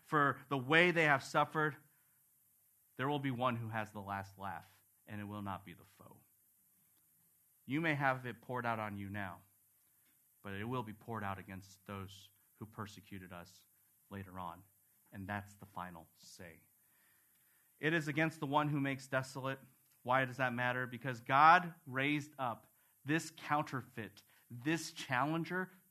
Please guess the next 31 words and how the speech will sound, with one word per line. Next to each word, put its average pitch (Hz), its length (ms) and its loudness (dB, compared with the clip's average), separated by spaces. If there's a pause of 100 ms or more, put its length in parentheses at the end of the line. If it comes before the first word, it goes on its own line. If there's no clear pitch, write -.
to - 180 -10 (140)
crush - 640 -6
him 95 260 -10 (260)
this 104 360 -14 (100)
way. 98 160 -10 (640)
And 113 100 -6
you 120 60 -4
say, 117 220 -2
"Why?" 104 480 0 (800)
You 170 100 -8
can 180 100 -2
think 180 160 -2
of 151 80 2
it 139 60 -2
this 147 240 -4
way. 101 180 -4 (360)
The 143 100 0
whole 226 240 4
time 208 340 6
the 151 160 2
Antichrist 151 560 2
is 127 100 -10
thinking, 135 380 -4 (220)
"I'll 208 200 6
build 240 260 2
Israel 196 340 2
temple 127 520 -6 (180)
so - 140 -4
that 147 260 2
I 202 180 6
can 180 240 0